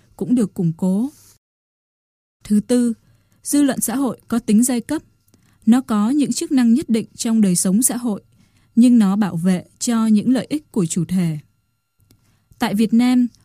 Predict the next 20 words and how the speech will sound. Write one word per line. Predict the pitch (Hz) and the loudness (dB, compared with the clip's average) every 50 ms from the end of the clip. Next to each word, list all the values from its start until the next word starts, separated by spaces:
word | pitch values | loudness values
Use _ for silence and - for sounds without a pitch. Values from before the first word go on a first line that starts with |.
| _ _ | _ _
Hồ | - 240 220 202 | -4 -2 -2 -2
Chủ | - - 190 175 - | 0 -2 -4 -4 -2
tịch | - 202 - _ - | -4 -4 -4 _ -4
là | 202 202 202 196 | -2 0 2 4
người | 196 196 185 180 | 4 4 4 2
rất | 175 285 311 - - | 0 -2 -6 -4 -2
chú | 240 214 233 | -2 -2 -2
trọng | - - 240 185 - - - | -2 -4 -6 -6 -8 -14 -6
tiếng | - 202 214 226 | -2 0 2 2
nói | 220 202 190 208 254 | 2 2 2 0 0
của | - 233 185 | 0 2 2
nhân | 170 190 202 202 208 | 4 4 4 2 2
dân. | 208 226 220 220 214 202 _ _ _ _ _ _ _ _ _ _ _ - | 0 2 2 2 2 2 _ _ _ _ _ _ _ _ _ _ _ 2
Người | 240 247 240 | 4 4 4
cho | - 277 262 269 | 2 0 -2 -2
rằng | 240 240 220 202 190 185 175 - _ | 0 0 0 0 2 0 -2 -4 _
quần | - 208 185 190 | -2 2 2 2
chúng | - - 185 196 226 | 2 2 2 2 4
nhân | 247 262 240 233 | 4 4 2 2
dân | 220 254 247 240 233 | 2 2 2 0 0